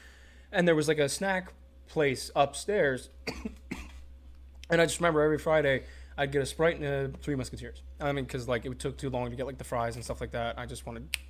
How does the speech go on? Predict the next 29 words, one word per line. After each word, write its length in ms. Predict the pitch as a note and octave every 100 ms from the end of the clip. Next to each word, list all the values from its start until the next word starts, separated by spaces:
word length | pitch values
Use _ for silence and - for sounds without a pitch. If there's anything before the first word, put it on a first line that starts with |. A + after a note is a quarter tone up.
| -
it 140 | C3
now. 340 | B2+ B2+ A#2 A2 - - - - - - - -
And 200 | F#3 E3+
they 80 |
were 140 | F3+ D#3+
great, 460 | D#3 B3+ D4+ F#3 - - -
but 140 | - F3+
then, 260 | G3 G3+
like, 300 | F#3 F3 D#3+ - -
seventh 540 | - - - G#3 A#3 G#3
or 140 | F#3+
eighth 260 | F3 E3 -
grade, 640 | F3+ A3 G3 D3 C3+ D3+
they 120 | D3+
changed 600 | C3 - F3+ F#3 F3+ C#3+
the 80 | D3
formula 480 | - E3 G3+ E3+ C3
of 80 |
the 60 | B2+
Three 160 | D3+ C#3+
Musketeers 760 | C3+ - B2 F3 F#3+ C#3+ -
so 200 | - -
that 240 | D3 C#3+ C#3+
filling 400 | - D#3+ F3 F3+
stuff 300 | - F#3 F3+
had, 200 | D#3 C#3+
like, 320 | C3+ B2+ -
more 380 | C#3+ C#3+ C#3+ C#3+
chocolate 580 | C#3+ B2+ C#3 - E3+